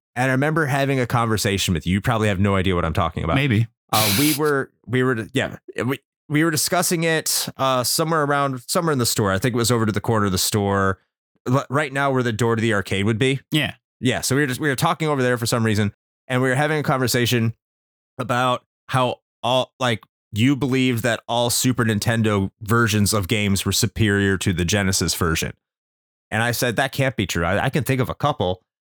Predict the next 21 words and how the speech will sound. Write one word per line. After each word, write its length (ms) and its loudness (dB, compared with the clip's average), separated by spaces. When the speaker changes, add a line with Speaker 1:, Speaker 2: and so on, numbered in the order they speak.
Speaker 1:
And 180 0
you 120 4
said, 280 -2
"Well, 180 0
well, 260 -2
what, 180 -4
what 240 0
s-, 220 -2
Genesis 500 0
game 260 0
is 80 0
better 220 2
than 140 2
the 80 2
Super 280 2
Nintendo 440 0
one?" 200 -4
I 100 0
said, 260 0
"Well, 140 -2
Aladdin 640 -2